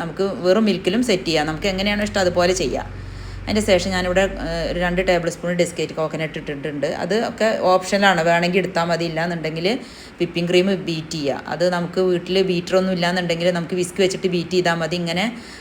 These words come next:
ടൈറ്റ് ആവണമെന്നൊന്നുമില്ല, ഒരു ക്രീമി ടെക്സ്ചർ ആയാൽ മതി. അപ്പോൾ കുറച്ച് നേരം, ഉം, ഉം, എന്താ പറയുക, വിസ്ക് വെച്ചിട്ട് ബീറ്റ് ചെയ്താൽ തന്നെ അതൊരു ക്രീമി ടെക്സ്ചർ ആവും. ബീറ്ററുള്ളവർ ബീറ്റ് ചെയ്തെടുക്കുക.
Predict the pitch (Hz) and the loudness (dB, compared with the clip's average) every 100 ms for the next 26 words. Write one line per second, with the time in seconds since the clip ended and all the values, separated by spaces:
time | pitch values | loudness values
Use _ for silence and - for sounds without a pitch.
0 | - 180 175 175 202 180 190 185 180 180 | 2 4 4 6 6 6 2 0 0 0
1 | 160 196 175 180 220 - 202 202 208 226 | 2 0 2 2 0 0 0 2 4 4
2 | 202 - 190 180 170 170 156 156 156 - | 2 0 4 4 4 0 0 -2 -4 -4
3 | 226 226 208 202 220 220 190 190 175 175 | -4 0 2 2 2 -2 -6 -8 -8 -8
4 | 180 175 165 160 165 160 156 156 - - | -6 -4 -4 -2 -2 0 0 -2 -4 -14
5 | - - - - - - 170 180 220 202 | -20 -20 -18 -16 -14 -8 -4 0 4 4
6 | 190 190 190 180 190 180 175 180 180 240 | 4 2 4 2 4 6 6 4 2 2
7 | - 180 185 190 220 - 190 190 202 202 | 2 4 4 6 2 0 0 2 4 4
8 | 185 - 185 160 139 - - - - - | 2 4 4 6 2 -4 -10 -20 -20 -20
9 | - - - - - 156 165 160 214 226 | -18 -14 -12 -10 -8 -4 -4 -2 2 6
10 | 220 254 403 - - 208 202 208 170 131 | 8 8 4 -2 -4 -2 2 4 4 4
11 | - | 0